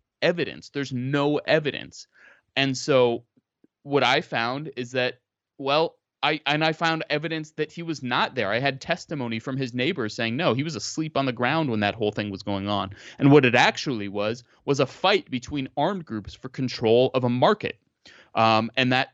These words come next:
that stuff happens frequently in a place like Port-au-Prince, where there is extreme poverty and, s-, you know,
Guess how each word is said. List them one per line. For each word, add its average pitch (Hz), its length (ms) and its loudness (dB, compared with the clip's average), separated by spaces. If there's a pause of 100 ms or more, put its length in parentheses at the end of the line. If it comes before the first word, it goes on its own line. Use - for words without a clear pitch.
that 123 240 -2
stuff 131 260 -4
happens 120 480 -4
frequently 95 640 -10
in 110 300 -6
a - 80 -10
place 107 400 -4
like 107 200 -2
Port-au-Prince, 143 720 -2 (280)
where 107 340 4
there 107 240 0
is 98 420 -2
extreme 123 600 0
poverty 117 680 0
and, 107 200 -6
s-, - 300 -12
you 113 140 -10
know, 82 80 -14